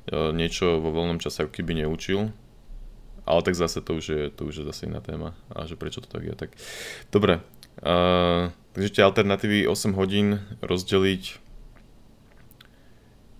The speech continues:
tak jak hovoríš, že bola by tam asi aj tá kniha, asi aj, e, tie nejaké videá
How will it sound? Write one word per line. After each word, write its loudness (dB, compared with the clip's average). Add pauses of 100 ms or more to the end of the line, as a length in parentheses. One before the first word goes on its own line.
tak 6
jak 12
hovoríš, 8
že 4
bola 8
by 4
tam 2
asi 2
aj 6
tá 2
kniha, 0
asi 2
aj, 2 (1200)
e, -8 (280)
tie -2
nejaké 2
videá 4